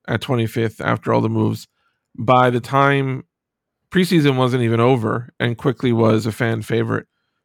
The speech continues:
because he put up, like, enormous lines in the preseason against,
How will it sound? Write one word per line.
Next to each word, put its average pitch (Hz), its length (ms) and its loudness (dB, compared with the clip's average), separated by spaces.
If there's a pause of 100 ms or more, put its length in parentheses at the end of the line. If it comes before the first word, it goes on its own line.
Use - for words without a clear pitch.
because 120 220 -2
he 120 80 2
put 127 180 0
up, 117 140 2
like, 117 220 -2
enormous 113 600 0
lines 110 520 -2
in 110 180 -6
the 107 80 -6
preseason 107 640 -8
against, 113 440 -10